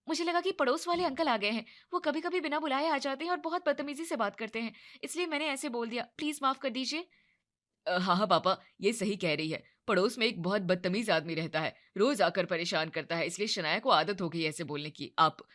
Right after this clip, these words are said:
आप माइंड मत कीजिए। अच्छा ठीक है, लेकिन अब ध्यान रखना बहू। अ, जी पापा जी, अब ध्यान रखूंगी, मैं अभी मटर पनीर बनाकर लाती हूँ।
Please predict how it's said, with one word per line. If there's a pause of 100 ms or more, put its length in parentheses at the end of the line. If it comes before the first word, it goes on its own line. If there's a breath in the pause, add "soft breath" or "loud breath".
(180 soft breath)
आप
माइंड
मत
कीजिए। (680)
अच्छा
ठीक
है, (160)
लेकिन
अब
ध्यान
रखना
बहू। (480)
अ,
जी
पापा
जी, (240 soft breath)
अब
ध्यान
रखूंगी, (220 soft breath)
मैं
अभी
मटर
पनीर
बनाकर
लाती
हूँ।